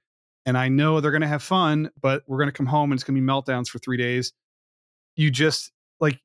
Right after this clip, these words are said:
it's survival sometimes is, is what it, is what it comes down to. And, and, uh, I've made lots of decisions <laughs> based on what I thought I could survive as the parent,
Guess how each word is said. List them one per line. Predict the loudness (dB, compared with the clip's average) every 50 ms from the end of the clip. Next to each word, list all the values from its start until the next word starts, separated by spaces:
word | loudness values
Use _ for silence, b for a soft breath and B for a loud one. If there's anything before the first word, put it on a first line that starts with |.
| _ _ _
it's | -4 -2 -2 -2 -4 -4 -6 -10 _
survival | -10 -4 -2 0 2 2 2 0 0 -2 -6 -12 -18 -20 _ _ _ _ _ _ _ _ _ _ _ -6
sometimes | -4 -4 -2 -2 -2 -4 -4 -4 -8
is, | -10 -8 -8
is | -6 -8 -6 -4
what | -2 0 0
it, | -2 -2 -6 _ -8
is | -6 -4
what | -4 -4
it | -4 -4
comes | -6 -6 -6
down | -4 -2 -2 0 -2 -2
to. | -4 -6 -4 -4 -2 -2
And, | -2 -2 -2 -2 -4 -6 -8 -14 _ _ _ _ _ _ _ _ _ _ -2
and, | 0 2 2 2 0 0
uh, | 0 2 2 2 0 0 -2
I've | 0 0 0 2
made | 2 2 4 4 4 2 2 0 -4 -6 _ _ _ _ _ _ _ _ _ -2
lots | 0 2 4 4 2 0 -2 -4
of | -4 -4
decisions | -4 -6 -6 -6 -6 -8 -8 -10 -12 -12 -12 -12 -8 -4 -4 -4
<laughs> | -4 -4 -4
based | -2 0 0 0 0 -2 0
on | 0 0 0 -2 -4 -6 -10 _ _ _ _ _ _ _ _ _ _ _ _
what | 0 2 2
I | 2 0 -2
thought | 0 0 0 2
I | 0 -2 -2
could | -2 -4 -4
survive | -2 -2 0 0 0 0 0 -2 -4
as | -6 -8
the | -12 -12
parent, | -4 0 0 2 2 0 -2 -6